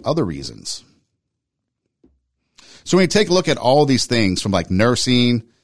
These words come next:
uh, the healthcare fields, maybe some administration, teaching, education, you got probably just around sixteen percent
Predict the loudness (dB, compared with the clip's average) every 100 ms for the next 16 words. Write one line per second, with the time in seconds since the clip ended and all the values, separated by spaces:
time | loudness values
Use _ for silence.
0 | _ _ _ -6 -4 -2 0 0 0 0
1 | 2 2 0 2 4 4 2 0 -2 0
2 | -2 -2 -2 -2 -2 -4 0 0 0 0
3 | 2 0 -2 _ _ -6 0 0 2 0
4 | 0 0 -2 -6 -6 -2 -2 -2 -2 -2
5 | -4 _ _ _ -8 -2 -2 0 0 2
6 | 0 -2 -2 0 0 -2 -8 -6 -6 -4
7 | -2 -2 -2 -4 -2 -4 -6 -16